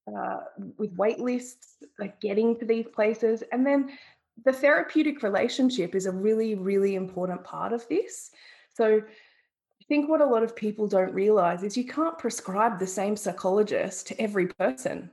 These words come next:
So a psychologist may need to have specialist training to deal with the thing that you're experiencing. I know in Sydney, where I'm from, I'm sure they exist, but I don't know many colleagues who work in the drug and alcohol space.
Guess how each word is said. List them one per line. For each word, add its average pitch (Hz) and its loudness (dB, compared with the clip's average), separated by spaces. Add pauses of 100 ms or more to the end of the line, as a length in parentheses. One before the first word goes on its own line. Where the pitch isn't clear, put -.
(180)
So - -6
a 202 -2
psychologist 233 0
may 185 -4
need 175 -6
to 180 -14
have 165 -8
specialist 165 -8
training 254 -4
to 240 -2
deal 185 -2
with 220 -4
the 180 -10
thing 190 -2
that 185 -4
you're 170 -6
experiencing. 233 -6 (720)
I 208 0
know 214 4
in 208 0
Sydney, 208 -4
where 180 0
I'm 208 -2
from, 196 0 (640)
I'm 240 -2
sure 233 4
they 208 4
exist, 202 -4
but 226 -2
I 294 4
don't 269 0
know 190 2
many 254 4
colleagues 175 -4
who 180 -2
work 180 0
in 190 2
the 185 0
drug 180 -4
and 175 -6
alcohol 180 -6
space. - -6